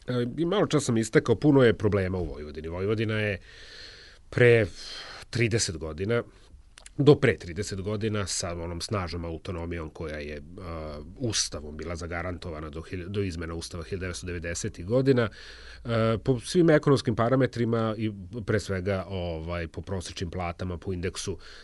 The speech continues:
zaposlenosti, po prosečnim penzijama, bila na drugom mestu u, u rangu republika i pokrajina. Čak smo u većini godina od hiljadu devetsto sedamdeset četvrte do devedesete bili i ispred, e, Republike Hrvatske, znači Slovenija pa mi. E,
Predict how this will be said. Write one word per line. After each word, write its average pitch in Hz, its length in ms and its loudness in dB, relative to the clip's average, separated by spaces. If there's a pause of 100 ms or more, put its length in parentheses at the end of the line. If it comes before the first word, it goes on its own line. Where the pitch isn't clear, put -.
zaposlenosti, 98 880 -2
po 117 180 -2
prosečnim 95 520 -4
penzijama, 117 460 0
bila 117 280 2
na 117 180 0
drugom 101 340 0
mestu 82 400 -6
u, 90 320 -6
u 104 120 2
rangu 87 380 0
republika 87 500 -6
i 76 40 -10
pokrajina. 123 520 0 (640)
Čak 151 280 6
smo 131 280 4
u 117 100 0
većini 127 540 4
godina 113 360 6
od 98 80 -2
hiljadu 110 160 2
devetsto 101 240 0
sedamdeset 95 420 -4
četvrte 98 420 -6
do 92 80 -2
devedesete 95 600 -2
bili 107 400 0
i 135 180 4
ispred, 104 520 -4
e, 98 240 -2
Republike 87 420 -6
Hrvatske, - 640 -6
znači - 200 -12
Slovenija 90 580 -4
pa 85 100 -10
mi. 120 240 2 (680)
E, 117 480 2